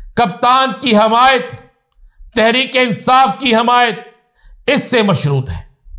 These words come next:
बिल्कुल मैं आपको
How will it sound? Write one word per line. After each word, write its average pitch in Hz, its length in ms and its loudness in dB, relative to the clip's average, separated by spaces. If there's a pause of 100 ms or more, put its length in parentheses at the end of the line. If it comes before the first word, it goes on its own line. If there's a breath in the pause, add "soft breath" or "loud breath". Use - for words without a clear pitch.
(2500)
बिल्कुल 254 540 2
मैं 220 100 2
आपको 175 360 0